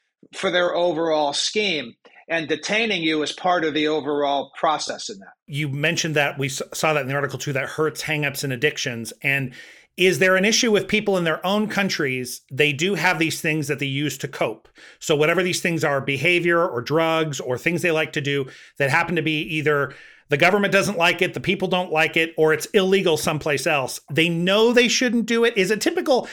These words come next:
Speaker 2: They already know they're not really supposed to bring this. They already know when they get there, they're not really supposed to do this, but they just,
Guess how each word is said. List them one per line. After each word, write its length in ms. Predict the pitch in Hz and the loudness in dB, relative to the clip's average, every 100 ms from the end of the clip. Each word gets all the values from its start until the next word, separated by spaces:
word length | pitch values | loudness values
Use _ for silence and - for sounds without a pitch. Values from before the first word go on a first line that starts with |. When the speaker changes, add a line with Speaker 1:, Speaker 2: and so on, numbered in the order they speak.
| - | -2
Speaker 2:
They 100 | 214 | 2
already 280 | 233 294 285 | 6 6 4
know 320 | 196 185 185 | 4 4 4
they're 100 | 180 | 4
not 260 | 170 160 135 | 4 2 -2
really 520 | 135 156 196 208 214 | -2 0 2 4 2
supposed 400 | 208 214 202 190 | 0 2 2 2
to 60 | 180 | 0
bring 260 | 170 180 | 2 2
this. 160 | 175 175 | 0 0
They 80 | 233 | 2
already 200 | 233 214 | 4 4
know 140 | 185 | 2
when 140 | 175 160 | 0 0
they 80 | |
get 260 | 135 143 139 | 2 0 2
there, 160 | 156 147 | 0 2
they're 80 | |
not 160 | 143 135 | 0 -2
really 220 | 139 147 | -2 -2
supposed 400 | - 139 143 131 | -4 -4 -4 -6
to 80 | 131 | -6
do 160 | 127 135 | -4 -2
this, 260 | 135 135 - - - - | -4 -6 -16 -20 -18 -2
but 120 | 156 | 0
they 120 | 160 | 0
just, 500 | 151 156 151 - - | 0 -2 -2 -4 -8